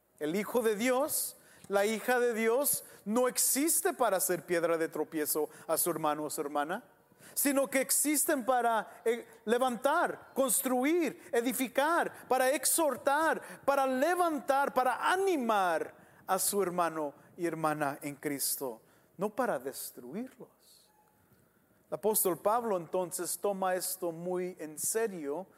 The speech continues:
como hemos visto. Si regresas brevemente al versículo trece,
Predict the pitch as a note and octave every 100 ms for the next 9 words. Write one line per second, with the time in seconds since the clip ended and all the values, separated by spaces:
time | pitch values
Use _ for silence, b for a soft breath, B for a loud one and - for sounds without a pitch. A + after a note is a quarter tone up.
0 | B B B F#3 G3 G3 G3 D3 D3+ A3
1 | B3+ - - E3 G3+ A#3 B B B -
2 | G3+ F#3 F3+ A3 G#3+ A3 F#3+ G#3 G3+ G3
3 | G#3+ G#3 G3+ F3+ D#3+ A3+ G#3 G3 F3 G#3
4 | A#3 A3+ F3 G3